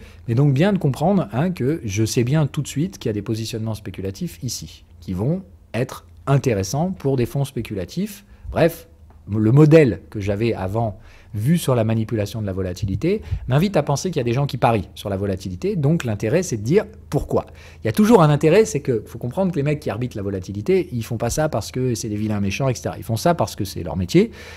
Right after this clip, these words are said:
et parce qu'ils voient des opportunités. Donc là tout de suite je me dis, <laughs> ah, ah, bah, je sais ce qu'ils font les gars, ils sont en train d'essayer d'arbitrer la probabilité ou non d'atteindre cinquante mille dollars avant le vingt-cinq,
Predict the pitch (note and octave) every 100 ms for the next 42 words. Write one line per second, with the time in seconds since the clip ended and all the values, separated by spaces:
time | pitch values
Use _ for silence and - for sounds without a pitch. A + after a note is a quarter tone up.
0 | - G#2 C3+ - B2 G#2 A2+ D3+ A#2 A2+
1 | G#2 A2+ G#2 - - B2+ B2+ A3 A3+ F3+
2 | - A3+ D#3 C3+ F#3+ A#3 - D3 A#3+ -
3 | - - - C#3+ C3 D#3 C4 B3 G3+ F3+
4 | F#3 D#3+ C#3 C3 - - - B2+ - F#3
5 | D3+ E3+ F3 C#3 A#2 A#2+ E3+ C3 A#2 G#2
6 | D#3 D#3 - A#2+ A2 G#2+ A2 - E3+ C#3
7 | C3+ E3+ A#2 B2 A#2 F#2+ C3 A#2+ A2+ A#2+
8 | A2+ A2 G2+ F#2 F#2 G2+ G2 A2+ G2